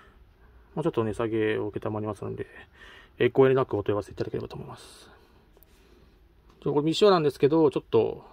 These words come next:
あのー、他の新品未使用と比べると若干こういう傷とか目立ちますよって、訳あり商品みたいな感じですね。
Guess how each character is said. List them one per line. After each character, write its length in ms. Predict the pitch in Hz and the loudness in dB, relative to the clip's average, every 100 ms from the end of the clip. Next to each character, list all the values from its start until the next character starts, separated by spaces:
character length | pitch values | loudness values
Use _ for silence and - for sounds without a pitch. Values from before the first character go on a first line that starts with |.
| - | -12
あ 120 | 117 | -8
の 1400 | 113 110 110 110 110 117 117 120 98 - 101 - - - - - | -8 -8 -6 -8 -8 -10 -12 -14 -16 -16 -18 -18 -18 -20 -20 -14
ー、 80 | 147 | -2
他 140 | 156 | 0
の 80 | 151 | 2
新 200 | 139 151 | 0 -2
品 140 | 151 135 | 0 -2
未 60 | |
使 80 | 139 | 0
用 80 | 131 | -2
と 80 | 139 | 0
比 40 | |
べ 60 | 143 | 0
る 80 | 131 | 2
と 120 | 143 | 2
若 180 | 120 104 | 0 -2
干 220 | 117 113 | -4 -4
こ 140 | - | -2
う 40 | 113 | -2
い 80 | |
う 60 | 110 | -2
傷 180 | - 110 | -4 -6
と 100 | - | -4
か 240 | 110 104 - - - - - - - | -4 -6 -10 -20 -20 -20 -20 -20 -6
目 100 | 117 | -4
立 120 | 107 | -2
ち 40 | 113 | -4
ま 100 | 101 | -6
す 60 | |
よ 60 | 101 | -4
っ 20 | |
て、 80 | 98 | -4
訳 240 | 104 143 | -2 0
あ 20 | |
り 80 | 147 | 0
商 160 | - 147 | 2 -2
品 120 | 107 | -2
み 60 | 107 | -10
た 100 | - | -14
い 20 | |
な 60 | |
感 120 | - - | -14 -12
じ 60 | |
で 80 | - | -14
す 120 | - | -16
ね。 100 | - | -20